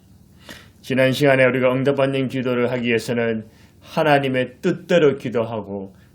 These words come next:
간절히 기도하라고 말씀드렸습니다. 오늘 우리가 두 번째 시간으로 어떻게 하면 응답받는 기도를 할 수 있을까요?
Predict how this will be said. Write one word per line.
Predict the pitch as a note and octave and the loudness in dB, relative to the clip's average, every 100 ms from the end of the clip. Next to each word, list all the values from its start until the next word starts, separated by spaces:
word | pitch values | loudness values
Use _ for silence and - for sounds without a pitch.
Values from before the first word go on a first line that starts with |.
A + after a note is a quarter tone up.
| _ | _
간절히 | - G#2+ A#2 B2+ B2+ D3 C3+ G#2+ | -8 -2 0 0 2 2 2 -2
기도하라고 | C3+ B2+ A#2 A2 G#2 G#2 A#2+ | -4 0 0 2 0 0 -2
말씀드렸습니다. | G#2 F#2+ A#2 G#2+ G2+ - G#2 F2+ - - - - - - - - - | -2 -6 -8 -6 -6 -8 -12 -14 -16 -18 -20 -20 -20 -20 -20 -14 -2
오늘 | C3+ B2+ B2 | 0 2 2
우리가 | B2 A#2+ A#2 | 2 2 0
두 | B2+ | -2
번째 | B2+ B2+ | -2 -2
시간으로 | - C3 A#2+ A#2 A2+ A2+ A2 - - - - | -4 -2 -2 0 0 0 -2 -8 -20 -20 -10
어떻게 | - B2+ D3+ C#3+ D#3+ | -4 -2 -2 2 2
하면 | B2+ A#2+ A2 G#2+ G#2 - _ _ - | 2 0 -2 -2 -6 -14 _ _ -12
응답받는 | A#2+ C3 B2+ B2+ - A#2+ A#2+ A#2+ A2+ | -6 -2 0 0 2 0 2 -2 -4
기도를 | A#2 A2 | -4 -2
할 | G#2 | -2
수 | - | -4
있을까요? | G#2+ - G#2+ G2 F#2 | -12 -12 -10 -10 -14